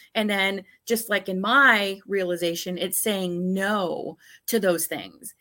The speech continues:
And very often it's not going to feel easy or comfortable or maybe even like the right thing to say no,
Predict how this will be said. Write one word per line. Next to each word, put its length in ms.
And 160
very 280
often 440
it's 260
not 300
going 220
to 120
feel 360
easy 520
or 140
comfortable 840
or 100
maybe 320
even 440
like 180
the 80
right 260
thing 240
to 100
say 200
no, 720